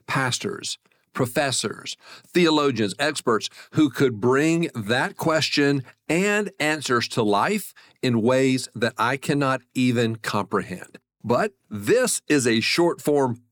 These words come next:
podcast that wrestles with the tensions around money and faith in life. So I would just like to share a simple answer from a professed non-theologian that I am, an idea that I'm offering to you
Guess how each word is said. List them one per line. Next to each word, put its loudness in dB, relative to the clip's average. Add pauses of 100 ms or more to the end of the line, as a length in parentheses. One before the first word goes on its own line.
podcast -2
that 0
wrestles 0
with 2
the 2
tensions 0
around 2
money 0
and -4
faith 0
in -2
life. -2 (200)
So 0 (100)
I 2
would 2
just 0
like 0
to 2
share 2 (120)
a 2
simple 0
answer -6 (220)
from -2
a 2
professed -2
non-theologian 2
that 2
I 0
am, -2 (180)
an 0
idea 0 (260)
that -2
I'm -2
offering 0
to 0
you 0